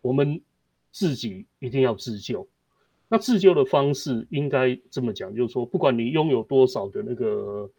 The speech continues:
那个精力啊什么，我相信很多目前在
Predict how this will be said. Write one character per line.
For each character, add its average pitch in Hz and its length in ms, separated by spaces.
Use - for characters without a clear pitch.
那 139 100
个 131 100
精 131 300
力 127 160
啊 95 80
什 - 180
么， 101 220
我 131 140
相 180 180
信 180 240
很 110 260
多 139 280
目 151 240
前 107 240
在 117 280